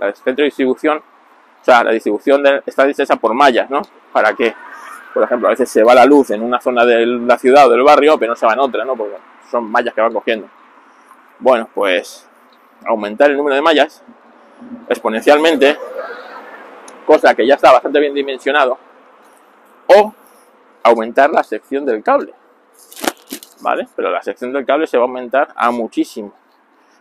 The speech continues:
a muchísimo, como que, pues es una inversión enorme, es sacar esos cables y meter otros el doble o el triple de gordos,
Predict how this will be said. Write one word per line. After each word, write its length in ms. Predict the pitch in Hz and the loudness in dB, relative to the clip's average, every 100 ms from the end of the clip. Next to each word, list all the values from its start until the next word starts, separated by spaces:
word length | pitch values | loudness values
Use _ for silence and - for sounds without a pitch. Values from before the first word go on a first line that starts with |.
| _ | _
a 80 | - | -12
muchísimo, 580 | 104 104 143 160 170 170 | -10 -8 -6 -6 -6 -4
como 320 | 123 110 113 | -4 -4 -6
que, 260 | 131 151 - - | -6 -6 -10 -20
pues 160 | - | -16
es 120 | 107 | -14
una 100 | 117 | -12
inversión 520 | 113 110 107 - 131 - _ _ | -8 -8 -8 -8 -10 -10 _ _
enorme, 540 | 92 120 143 104 98 104 | -10 -4 -4 -6 -10 -10
es 80 | |
sacar 400 | - - - 120 | -10 -12 -6 -2
esos 220 | 143 143 - | -2 -2 -2
cables 320 | 165 120 - _ _ _ _ _ _ _ _ - | -2 -2 -12 _ _ _ _ _ _ _ _ -8
y 100 | 131 | -6
meter 300 | 113 127 143 | -4 -2 0
otros 420 | 131 139 143 _ _ _ _ _ _ _ _ _ _ _ _ - | 0 -2 -6 _ _ _ _ _ _ _ _ _ _ _ _ -4
el 200 | 120 120 | -2 2
doble 400 | 156 160 170 190 | 4 4 0 -4
o 120 | 147 | -2
el 100 | 120 | -2
triple 280 | 107 139 165 | -2 -2 0
de 80 | 143 | 2
gordos, 680 | 113 143 - - - _ | 4 2 0 -14 -20 _